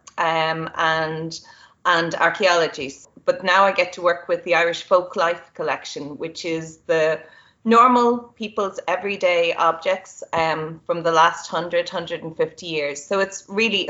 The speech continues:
an ethnographical collection and basically an Irish, Irish objects, um, associated with our culture. And I work in the National Museum for the last twenty-five years,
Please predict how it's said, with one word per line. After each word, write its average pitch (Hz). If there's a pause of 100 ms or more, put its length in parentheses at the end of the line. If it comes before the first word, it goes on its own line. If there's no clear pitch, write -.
an 202
ethnographical 185
collection 170 (400)
and 160
basically 165
an 156
Irish, 156 (340)
Irish 180
objects, 165
um, 143
associated 160
with 143
our 127
culture. - (520)
And 165 (100)
I 160
work 175
in 165
the 170
National 165
Museum 180
for 202
the 175
last 170
twenty-five 170
years, 185